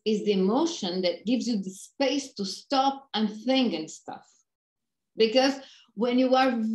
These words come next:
very joyful, you just don't sit there and say, "Oh, let me just think in this for a while." You have to have the straight emotion. That's why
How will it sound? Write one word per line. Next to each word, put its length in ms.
very 240
joyful, 800
you 100
just 240
don't 220
sit 160
there 260
and 180
say, 120
"Oh, 240
let 240
me 80
just 160
think 320
in 180
this 220
for 180
a 200
while." 360
You 320
have 240
to 160
have 400
the 120
straight 440
emotion. 600
That's 220
why 240